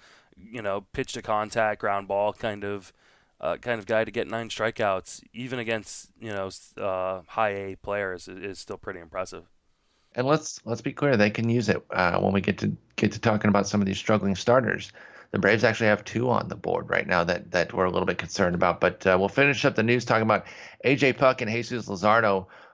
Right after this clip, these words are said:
Speaker 2: are gonna do a tandem start today. We still haven't been able to nail down exactly who's starting that. Um,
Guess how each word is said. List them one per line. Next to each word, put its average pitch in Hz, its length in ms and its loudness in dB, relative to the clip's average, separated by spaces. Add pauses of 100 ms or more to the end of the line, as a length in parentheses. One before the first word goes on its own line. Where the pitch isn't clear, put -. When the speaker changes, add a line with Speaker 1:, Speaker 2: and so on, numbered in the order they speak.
Speaker 2:
are 107 120 -4
gonna 104 240 0
do 101 160 2
a 92 60 0
tandem 110 520 2
start 90 340 0
today. 90 480 0 (380)
We 104 80 -6
still - 220 2
haven't 147 180 4
been 117 140 0
able 113 180 -2
to 104 80 -2
nail 101 240 -2
down 98 220 2
exactly 98 480 -2
who's 110 360 -2
starting 123 600 2 (400)
that. 135 440 2 (460)
Um, 87 440 -2